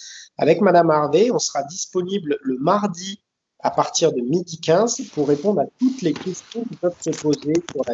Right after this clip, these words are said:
vie d'établissement, sur la réouverture du campus, ou tout simplement s'ils veulent venir papoter, discuter, nous parler un petit peu. À la manière de ce que propose Monsieur Maniska aux parents,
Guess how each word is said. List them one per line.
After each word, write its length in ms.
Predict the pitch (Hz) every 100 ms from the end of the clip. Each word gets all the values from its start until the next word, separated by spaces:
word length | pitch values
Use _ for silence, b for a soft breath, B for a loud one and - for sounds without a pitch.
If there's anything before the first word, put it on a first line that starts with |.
| -
vie 80 | 131
d'établissement, 920 | 131 - 123 123 - 135 147 175 190 190 B B
sur 200 | - 139
la 120 | 139
réouverture 760 | 123 135 131 127 135 - - 127
du 140 | 123
campus, 760 | - 135 131 160 180 208 - B B B -
ou 240 | 156 185
tout 120 | 190
simplement 460 | 160 165 139 135 175
s'ils 260 | 185 170 143
veulent 180 | 143
venir 320 | 127 139 151 -
papoter, 460 | 139 131 123 165
discuter, 500 | 175 - - - 151
nous 180 | 170 151
parler 360 | 147 127 139 151
un 80 |
petit 220 | 147 - 151
peu. 200 | 139 131 _ B B B B _
À 80 | 139
la 80 | 156
manière 340 | 175 190 190
de 100 | 151
ce 120 | -
que 360 | - 151 143 139
propose 460 | - 156 160 170
Monsieur 300 | 156 147 156
Maniska 520 | 147 143 143 - 156 147
aux 100 | 131
parents, 500 | 139 131 131 143